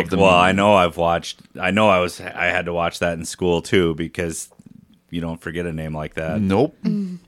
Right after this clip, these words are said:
Speaker 2: But I mean, the early, the first time I remember ever seeing Ben Affleck was in Buffy the Vampire Slayer. He played basketball player number ten.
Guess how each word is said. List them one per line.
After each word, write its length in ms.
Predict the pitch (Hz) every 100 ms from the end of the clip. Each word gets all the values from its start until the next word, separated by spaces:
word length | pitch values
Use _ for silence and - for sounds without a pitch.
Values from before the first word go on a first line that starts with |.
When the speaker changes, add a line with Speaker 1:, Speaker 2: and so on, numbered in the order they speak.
| _ _ _
Speaker 2:
But 380 | - 113 104 90
I 100 | 98
mean, 160 | 98 98
the 140 | 101
early, 360 | 110 113 110 107
the 320 | 95 95 87 -
first 240 | - 120 -
time 180 | 107
I 80 | 95
remember 380 | 98 92 85 85
ever 160 | 82 82
seeing 320 | - 87 82
Ben 180 | 80 85
Affleck 640 | 82 82 - 82 82 - _ _ _ _ _ _ _ -
was 260 | 87 87
in 420 | 92 87 85 82 -
Buffy 380 | - 98 101 101
the 120 | 90
Vampire 580 | 90 90 95 87 80 78
Slayer. 580 | - 80 80 80 85 - _ _ _ _ _ _ _ _ _ _ -
He 160 | 87
played 480 | 87 90 85 82 73
basketball 600 | 95 92 - 101 - 95
player 360 | 87 98 92 87
number 280 | 87 87 78
ten. 520 | - 101 82 78 85